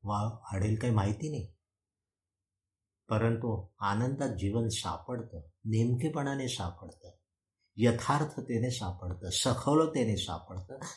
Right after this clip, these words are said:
सूक्ष्मपणे सापडतं. आणि हा आनंद भक्तिपोटी आहे. हा आनंद हा कुठे, हा कुणाच्या पोटातून उद्भवतो, कुठे जन्म घेतो?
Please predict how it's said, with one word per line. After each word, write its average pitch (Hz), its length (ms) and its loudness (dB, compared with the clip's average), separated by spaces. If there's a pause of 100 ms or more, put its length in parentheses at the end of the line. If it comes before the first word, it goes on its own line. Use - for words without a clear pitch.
सूक्ष्मपणे 131 840 0
सापडतं. 92 680 -8 (600)
आणि 120 100 4
हा 120 160 8
आनंद 131 440 6 (680)
भक्तिपोटी 90 680 -4
आहे. 90 320 -12 (1400)
हा 120 120 4
आनंद 131 500 6 (800)
हा 131 100 2
कुठे, 151 640 4 (360)
हा 143 60 0
कुणाच्या 139 460 6
पोटातून 151 600 6
उद्भवतो, 123 840 4 (260)
कुठे 135 320 6
जन्म 185 340 8
घेतो? 175 580 0